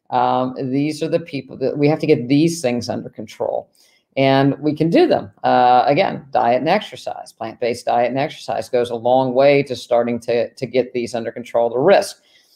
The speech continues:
Um, but even, even with those, you know, without having any of those symptoms, you can still pick up a virus.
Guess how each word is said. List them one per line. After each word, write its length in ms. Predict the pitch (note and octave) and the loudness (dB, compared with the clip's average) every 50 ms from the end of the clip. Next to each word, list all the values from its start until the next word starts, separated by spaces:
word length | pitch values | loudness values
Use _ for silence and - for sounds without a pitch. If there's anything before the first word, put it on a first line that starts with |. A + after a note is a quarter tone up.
| _ _ _ _ _ _ _ | _ _ _ _ _ _ _
Um, 600 | C3 C3 C3 B2+ B2+ B2+ B2+ B2 B2 B2 B2 A#2+ _ _ _ _ _ _ _ _ _ _ | 0 2 2 4 4 2 2 0 0 -6 -10 -10 _ _ _ _ _ _ _ _ _ _
but 360 | F3+ E3 F3 G#3+ - - - E3+ | 2 4 6 4 4 2 -2 -4
even, 400 | E3+ F3+ F#3 F3+ F3+ E3 E3+ - | 0 2 2 2 2 0 -4 -4
even 320 | D#3+ F#3 F3 F3 E3+ D#3+ C#3 | -4 0 2 2 0 2 2
with 200 | D3+ F#3 G#3 G#3 | 2 2 2 4
those, 480 | F3 D3 B2+ B2 B2+ - - - - _ | 2 4 4 2 0 -4 -12 -14 -14 _
you 120 | D3 D3+ | -6 -2
know, 160 | D3 C#3 C#3 | 0 0 2
without 480 | C#3 C#3+ C#3 C3+ C#3 C#3 D3+ C#3+ C#3+ - | 2 2 2 2 2 2 2 0 -2 -8
having 500 | - C#3 C#3 C#3 C3 C#3 C3+ C3+ - - | -8 -4 -4 -2 -2 -2 -2 -2 -4 -4
any 160 | C#3+ D3 C#3+ | -4 -2 -2
of 100 | C3+ A#2+ | -2 0
those 380 | C3 C3 C3 B2+ B2+ - - - | 0 0 0 0 -2 -8 -8 -2
symptoms, 560 | - D4+ E4+ E4 - C#3 B2+ C3+ C#3+ - - | 0 0 0 0 0 -2 -2 -2 -4 -6 -6
you 140 | D3 D3+ D3 | -8 -10 -8
can 260 | - D#3 D#3+ D3 C#3+ | -8 -6 -4 -4 -4
still 460 | C#3+ - - - B2+ B2+ B2+ C3+ C#3+ | -4 -6 -2 0 2 4 4 4 2
pick 240 | C#3 - D3 C3+ - | 2 0 -2 0 2
up 180 | C3+ B2+ D#3 C#3 | 0 0 2 0
a 60 | D3 | 2
virus. 640 | D3+ A3 A3+ F3 - - - - - - - - - | 4 4 4 4 2 0 -4 -8 -10 -16 -18 -18 -20